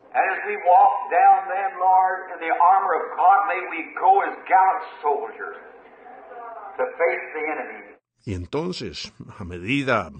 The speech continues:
Speaker 2: que caminamos, Señor, con la armadura de Dios, que vayamos como soldados valientes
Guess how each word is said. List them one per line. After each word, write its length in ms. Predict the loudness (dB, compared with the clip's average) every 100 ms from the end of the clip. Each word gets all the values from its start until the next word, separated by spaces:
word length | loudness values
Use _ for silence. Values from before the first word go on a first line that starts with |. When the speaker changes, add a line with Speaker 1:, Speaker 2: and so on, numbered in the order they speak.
| -12
Speaker 2:
que 140 | -10
caminamos, 720 | -8 -8 -8 -6 -6 -8 -10
Señor, 340 | -12 -12 -12 -14 -18
con 160 | -10 -6
la 60 | -6
armadura 420 | -6 -4 -2 0
de 140 | 0
Dios, 260 | -2 -8 -8
que 80 | -6
vayamos 480 | -6 -4 -6 -8
como 240 | -10 -10 -8
soldados 720 | -8 -6 -2 0 0 -4 -6
valientes 800 | -6 -4 -6 -6 -10 -14 -18